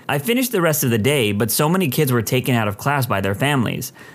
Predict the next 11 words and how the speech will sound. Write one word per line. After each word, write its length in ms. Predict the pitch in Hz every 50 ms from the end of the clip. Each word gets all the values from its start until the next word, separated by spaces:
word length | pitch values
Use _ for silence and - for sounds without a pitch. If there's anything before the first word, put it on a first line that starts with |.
| - -
I 80 | -
remember 360 | 139 160 170 190 214 214 208 170
going 300 | 127 156 156 151 127 113
home 360 | 127 151 151 131 110 104 98 -
and 180 | 117 120 - -
every 340 | 113 135 135 143 165 170 160
channel 460 | 135 - - 135 131 147 147 131 113
just 220 | 107 101 110 - -
covering 440 | - - 127 117 123 127 120 113 107
the 120 | 101 101
attacks. 640 | 95 - - 135 120 - - - - - - -